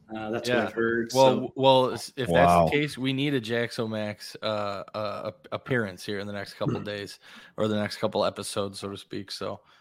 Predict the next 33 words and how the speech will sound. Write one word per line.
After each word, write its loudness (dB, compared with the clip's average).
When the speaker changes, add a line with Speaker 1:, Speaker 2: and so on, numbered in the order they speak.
Speaker 3:
To -4
Speaker 2:
uh, -2
Speaker 3:
get 2
Speaker 2:
let 4
Speaker 3:
the 2
Speaker 2:
him 4
know 8
Speaker 3:
perm. 8
Speaker 2:
that 4
w-, -8
we're 2
looking 2
out 0
for -2
him -4
to -2
make -4
an -8
appearance. -10
Speaker 1:
Yeah. -8
Speaker 3:
Put 2
a 2
face 0
to -4
the -4
perm. 0
Uh, 10
speaking 8
of 8
Jackson 10
Mack, 2
I 0
told -2